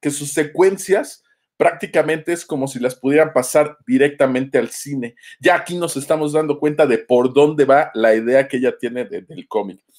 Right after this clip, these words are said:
Bueno, ahí tiene un par de equivocaciones porque menciona que son unos antihéroes porque todo les sale mal, y bueno, el hecho de que todo les salga mal, pues no quiere decir que sean unos antihéroes, ¿no? Ella trae esta vieja escuela, y de verdad digo vieja escuela, de la escuela donde ella haya estudiado,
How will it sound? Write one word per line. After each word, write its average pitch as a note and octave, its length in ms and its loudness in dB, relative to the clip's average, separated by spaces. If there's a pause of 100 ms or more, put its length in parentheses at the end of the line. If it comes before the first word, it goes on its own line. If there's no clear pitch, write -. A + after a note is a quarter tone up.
(240)
Bueno, G#3 320 2
ahí A#3 340 2
tiene G3 180 0
un E3+ 80 -10
par F3+ 120 2
de F3+ 40 0
equivocaciones A#2 500 -4
porque A2+ 220 -12
menciona C#3 340 -6
que C#3 80 -12
son C3+ 220 -10
unos B2+ 280 -6
antihéroes A2+ 680 0 (240)
porque - 260 0
todo C3+ 220 2
les A2+ 220 0
sale B2+ 280 2
mal, B2 280 0
y B2 40 -4
bueno, G#2+ 200 -4
el G#2 100 -2
hecho C3 200 -8
de - 60 -14
que - 80 -14
todo - 160 -2
les A2 160 -6
salga G#2+ 240 -2
mal, A2+ 220 -4
pues - 100 -20
no G2 140 -16
quiere G2 180 -12
decir F#2+ 160 -16
que - 80 -20
sean G2+ 200 -8
unos G2 280 -14 (300)
antihéroes, F#2+ 640 -4
¿no? D3+ 160 2
Ella A3 340 4 (180)
trae E3+ 360 4
esta F3 240 0
vieja D3+ 300 -2
escuela, C3 720 0 (400)
y A#3 80 -4
de C3 100 2
verdad D3+ 240 2
digo E3+ 240 -2
vieja E3 240 -6
escuela, D3+ 600 0 (400)
de C#3 160 -16
la - 80 -12
escuela C3+ 380 -4
donde G#2 300 -8
ella A#2 160 -4
haya A2 180 -6
estudiado, A#2 640 -2